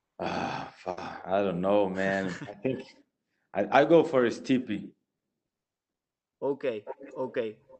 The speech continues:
Speaker 2: Well,
Speaker 1: It's
Speaker 2: thank you
Speaker 1: kinda
Speaker 2: very
Speaker 1: hard,
Speaker 2: much,
Speaker 1: it's
Speaker 2: Tom.
Speaker 1: kinda, it's kinda hard to say.
Speaker 2: Yes, it, it's a hard decision. It's a hard decision if you
Speaker 1: Yeah,
Speaker 2: ask me. So,
Speaker 1: yeah.
Speaker 2: so, okay. Thomas,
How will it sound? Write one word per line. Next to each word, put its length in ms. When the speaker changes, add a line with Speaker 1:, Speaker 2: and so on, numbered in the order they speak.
Speaker 2:
Well, 260
Speaker 1:
It's 120
Speaker 2:
thank 140
you 80
Speaker 1:
kinda 20
Speaker 2:
very 100
Speaker 1:
hard, 20
Speaker 2:
much, 140
Speaker 1:
it's 140
Speaker 2:
Tom. 160
Speaker 1:
kinda, 180
it's 160
kinda 500
hard 320
to 80
say. 360
Speaker 2:
Yes, 340
it, 180
it's 160
a 40
hard 160
decision. 500
It's 140
a 60
hard 160
decision 300
if 80
you 60
Speaker 1:
Yeah, 60
Speaker 2:
ask 120
me. 140
So, 220
Speaker 1:
yeah. 140
Speaker 2:
so, 200
okay. 360
Thomas, 360